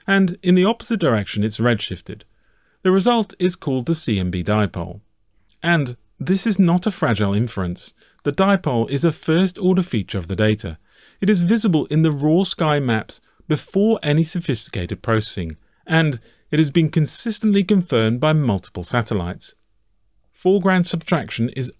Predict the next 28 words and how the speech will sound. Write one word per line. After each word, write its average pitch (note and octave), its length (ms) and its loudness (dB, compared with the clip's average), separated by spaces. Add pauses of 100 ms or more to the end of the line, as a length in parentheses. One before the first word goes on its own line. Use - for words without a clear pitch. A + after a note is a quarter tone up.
only F3 300 4
needed A#2+ 320 2
to - 80 -14
clean D3 260 -4
away C3 240 0
galactic A#2 540 0
dust A#2 320 -2
and C3 100 -4
synchrotron G2 540 -4
emissions. G2 500 -4 (420)
The F3+ 100 0
dipole G3+ 440 2
itself C#3+ 500 0
remains C#3+ 440 -2
robust C#3+ 600 0 (120)
and D#3+ 160 0 (100)
unambiguous. G2 840 -2 (760)
That's F#3+ 300 -4
why F3+ 160 4
cosmologists D#3 800 2
treat A2 260 -4
it G#2+ 160 -4
as A#2 140 -2
the D#3 240 -4
anchor A2 340 -2
of E2+ 100 -8
the F2+ 100 -4
universe. F2+ 520 -2